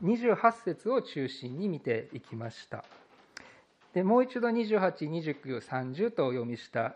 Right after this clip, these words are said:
理由はですね、この二十八節、二十九節、三十節には同じことが三度繰り返して教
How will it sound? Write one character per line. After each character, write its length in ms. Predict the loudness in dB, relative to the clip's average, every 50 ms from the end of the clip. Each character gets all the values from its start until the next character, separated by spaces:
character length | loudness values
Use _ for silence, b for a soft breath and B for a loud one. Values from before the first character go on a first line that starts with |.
| -8 -10
理 180 | -6 -4 -2 -2
由 220 | 0 0 0 2
は 140 | 0 0 0
で 100 | -2 -6
す 140 | -10 -12 -6
ね、 260 | -2 -2 -2 -2 -4 -10 _ _ _ _ _
こ 120 | 4 6 8
の 340 | 8 8 6 6 0 -8 -20 _ -2
二 120 | 0 0 2
十 160 | 2 2 2
八 160 | 2 2 -2
節、 380 | -2 -2 -4 -6 -4 -4 -6 -6
二 200 | -4 -4 -6 -4
十 260 | -2 -2 -2 -2 -2
九 200 | -4 -6 -8 -6
節、 260 | -6 -8 -10 -10 -12
三 300 | -8 -6 -4 -4 -4 -4
十 140 | -6 -6 -6
節 340 | -6 -8 -10 -10 -10 -12 -10
に 140 | -6 0
は 260 | 2 2 2 2 -2 -8 _ _ _ -4
同 80 | -2 2 4 4 4
じ 180 | 4 2 -2 0
こ 120 | 0 0
と 140 | 2 2 2
が 120 | 2 0
三 320 | 0 0 0 0 0 0 0
度 120 | 0 0
繰 140 | 0 -2 -4
り 120 | -4 -4
返 240 | -4 -6 -6 -6 -6
し 160 | -8 -14 -8
て 100 | -4 -2
教 140 | -2 0 -2